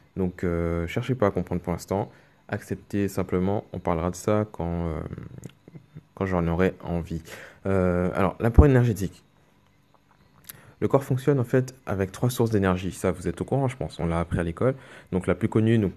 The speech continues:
hélas, c'est, euh, le sucre. Ce n'est pas forcément la plus efficace. On verra par la suite. La seconde, ce sont, euh, les protéines.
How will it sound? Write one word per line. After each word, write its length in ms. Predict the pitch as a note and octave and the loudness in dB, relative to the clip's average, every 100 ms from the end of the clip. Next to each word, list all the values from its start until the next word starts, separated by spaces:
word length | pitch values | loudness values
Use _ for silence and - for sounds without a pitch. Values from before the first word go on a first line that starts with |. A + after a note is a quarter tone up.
| - - | -10 -6
hélas, 460 | - G2 G2+ - - | 2 4 2 0 -12
c'est, 340 | - - F#2+ F2 | -16 -4 0 0
euh, 140 | D#2+ - - - | 0 -4 -10 -12
le 100 | - | -8
sucre. 340 | F2 F#3 - - - _ | -2 -2 -2 -18 -20 _
Ce 80 | - | -4
n'est 100 | F#3 | 0
pas 120 | A#2+ | 0
forcément 320 | A#2+ C#3 C3 | -2 -2 2
la 100 | B2 | 2
plus 160 | A2 G2+ | 2 0
efficace. 480 | F#2+ - F2+ - - - _ - | -2 0 -2 -2 -14 -20 _ -6
On 80 | |
verra 200 | F2+ E2+ | 0 2
par 140 | E2+ F2 | 2 0
la 100 | E2 | 0
suite. 260 | - C#3+ - - - - | -4 -8 -10 -20 -12 -2
La 80 | |
seconde, 380 | G2+ A2+ C#3 D3 | 0 2 4 2
ce 100 | - | -2
sont, 180 | A#2+ G#2+ | -4 -2
euh, 640 | G#2+ G2+ F#2 F2 F2 E2+ D#2 - - | 0 2 2 2 2 0 -4 -8 -6
les 380 | F#2+ F2+ F2 | 2 4 4
protéines. 580 | E2+ - C3+ A#2 G#2 F#3+ | 2 4 4 4 4 2